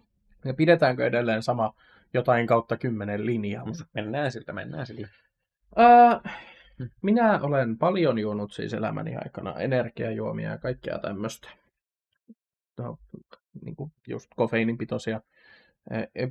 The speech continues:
Speaker 1: pois lukien kahvi, koska mä en välitä kahvista, niin tää on erittäin kiva lisä siihen, mutta toi, öö,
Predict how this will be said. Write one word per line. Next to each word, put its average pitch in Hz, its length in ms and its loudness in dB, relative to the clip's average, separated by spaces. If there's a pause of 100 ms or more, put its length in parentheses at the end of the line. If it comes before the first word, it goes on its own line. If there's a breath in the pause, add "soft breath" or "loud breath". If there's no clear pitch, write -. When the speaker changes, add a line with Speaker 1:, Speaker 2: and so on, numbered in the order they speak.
(200)
Speaker 1:
pois 113 240 0
lukien 110 300 -6
kahvi, 107 340 -4
koska 107 320 -10
mä 107 100 -8
en 104 120 -10
välitä 107 400 -8
kahvista, - 440 -8
niin 113 140 -6
tää 117 140 -4
on 113 100 -2
erittäin 110 440 -2
kiva 110 340 -4 (580)
lisä 127 340 -2
siihen, 104 360 -4
mutta 113 260 -8
toi, 117 240 -2 (1400)
öö, 117 60 -6